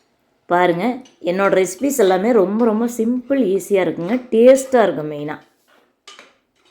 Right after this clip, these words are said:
பாருங்க, என்னோட பழைய வீடியோக்களையும் பாருங்க. உங்களுக்கு இந்த சுவை சிக்ஸ் சேனல் பிடிச்சதுன்னா சப்ஸ்கிரைப் பண்ணி சப்போர்ட் பண்ணுங்க. அதே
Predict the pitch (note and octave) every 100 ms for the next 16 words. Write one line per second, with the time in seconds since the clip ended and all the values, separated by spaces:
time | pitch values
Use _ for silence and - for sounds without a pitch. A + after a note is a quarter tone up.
0 | - _ _ _ _ _ F3 F3 D#3+ E3
1 | C#4 - - E3+ E3 E3 D#3+ F#3 F3+ F3
2 | F3 E3+ E3+ F3 E3+ D#3+ D3+ D3 G3+ C4+
3 | - F3 F3+ F3 D#3+ D#3+ - F#3+ G3+ G#3+
4 | A#3 - - E3+ E3 - E3 D#3+ F3 D#3+
5 | C#4 - - F3+ F3 - B3+ B3+ G3 F3+
6 | E3 E3+ - E3 - E3 D#3+ G#3 C#4 -
7 | _ _ _ _ - F3 G#3